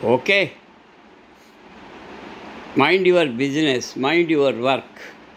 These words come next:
Because work is worship, duty is God. Okay. In a busy schedule,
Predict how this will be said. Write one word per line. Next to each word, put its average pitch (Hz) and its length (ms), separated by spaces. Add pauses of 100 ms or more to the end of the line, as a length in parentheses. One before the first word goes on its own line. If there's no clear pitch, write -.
(2000)
Because 123 840 (1160)
work 113 360
is 160 240
worship, 147 560 (1400)
duty 147 480
is 151 160
God. 151 420 (1600)
Okay. 170 480 (1800)
In 123 160
a 123 120
busy 135 560
schedule, 151 880